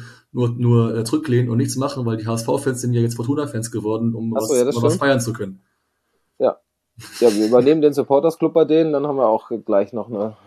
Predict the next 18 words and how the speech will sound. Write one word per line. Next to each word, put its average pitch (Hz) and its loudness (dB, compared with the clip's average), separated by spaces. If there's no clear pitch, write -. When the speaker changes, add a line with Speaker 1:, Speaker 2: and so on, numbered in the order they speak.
Speaker 1:
Und, 165 2
Speaker 2:
äh, 180 4
Speaker 1:
und, 175 2
und 196 4
da 180 6
ist 165 2
ein - -8
Auflösungsverein 147 2
weg. 107 -4
Kann, 139 -4
kannst 143 -6
du 135 -4
auch 156 -2
da 156 0
irgendwie 139 0
beim, 127 -2
in 120 -4
den 120 -2